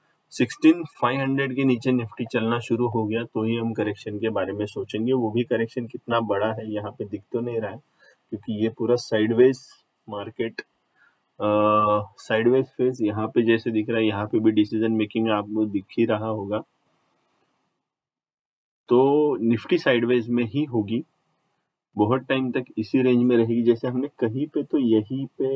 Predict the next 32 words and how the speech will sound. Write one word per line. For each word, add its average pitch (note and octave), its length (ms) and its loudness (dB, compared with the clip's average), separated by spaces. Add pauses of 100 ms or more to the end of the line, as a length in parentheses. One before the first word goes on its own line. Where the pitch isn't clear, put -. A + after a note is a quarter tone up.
(180)
या B2 220 -4 (120)
यहाँ G#2+ 300 -2
पे B2 140 -8
हमने A2+ 260 -4
बोला G2+ 340 -6
था A#2 200 -20 (520)
Nifty G#2 240 -4
sideways G#2 520 -2
में A2 140 -4
रहेगा G#2+ 420 -10
और B2+ 220 -8
यहाँ A2 280 -6
पे A2+ 160 -12
हमें A2 200 -8
sideways G2+ 540 -10
में A2+ 100 -8 (120)
अभी G#2 280 -6
तक G#2+ 180 -10 (180)
तो A2+ 100 -6
मेंटेन G2+ 540 -6 (160)
दिख G#2 160 -6 (100)
रहा G#2+ 100 -10
है। E2+ 80 -16 (140)
Bank A#2+ 240 -2
Nifty C#3+ 320 -4
के B2+ 100 -6
बारे A#2+ 220 -2
में A#2 180 -2
बात G#2 220 -4
करते G#2 320 -6
हैं। A2 60 -2
Nifty A2+ 440 -6